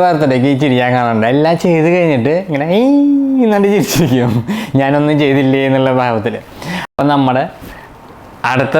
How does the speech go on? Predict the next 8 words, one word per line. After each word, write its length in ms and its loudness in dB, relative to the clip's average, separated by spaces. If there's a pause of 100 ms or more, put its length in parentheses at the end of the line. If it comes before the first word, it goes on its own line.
(100)
ബർത്ത്ഡേ 400 0
കൂടി 220 0
കഴിഞ്ഞിരിക്കുകയാണ്. 680 0 (260)
ഉം, 540 2 (300)
അങ്ങനെ 180 2 (120)
ബർത്ത്ഡേ 340 0
സെലിബ്രേഷൻ 440 0
കഴിഞ്ഞു. 240 0